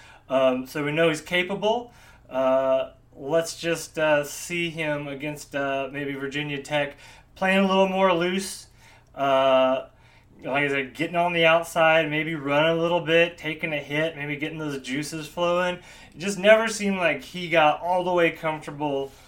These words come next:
felt like he was in a rhythm, uh, and was really sort of dissecting, uh, the Fresno defense. Um, again, that's probably a combination of a lot of things, but,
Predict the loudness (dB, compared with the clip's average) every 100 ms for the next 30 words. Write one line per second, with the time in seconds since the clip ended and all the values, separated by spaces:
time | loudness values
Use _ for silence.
0 | -20 _ 0 4 4 4 0 -2 -2 -2
1 | -2 0 0 0 0 -2 -10 -20 -20 -20
2 | 0 4 6 6 2 -2 -6 -8 -6 -6
3 | 0 2 4 4 2 -2 -4 -2 0 2
4 | 2 0 -2 -2 -2 -6 -6 -12 -2 2
5 | 4 2 0 -8 -10 -2 -2 0 -4 -2
6 | -4 -4 -8 -12 -12 -18 -20 -20 -20 -20
7 | -6 -2 -2 -4 -8 2 4 4 -2 -12
8 | -14 -20 0 2 2 2 4 4 4 0
9 | 0 -4 -4 2 2 2 0 -2 -2 -6
10 | -10 -16 -20 -20 -12 0 2 2